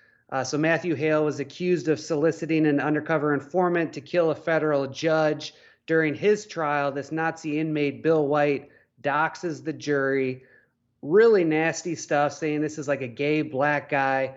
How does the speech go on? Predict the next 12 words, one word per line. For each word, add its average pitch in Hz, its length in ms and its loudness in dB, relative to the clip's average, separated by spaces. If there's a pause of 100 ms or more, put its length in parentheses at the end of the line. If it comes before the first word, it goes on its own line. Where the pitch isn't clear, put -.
(160)
He 135 100 -8
didn't 214 220 2
say 208 180 0
black 175 380 0
guy, 131 260 -2
I 131 40 -4
can 131 160 -12
tell 165 180 -2
you 147 140 -2
that. 131 420 0 (400)
Um, 139 440 -2 (120)
but 147 540 0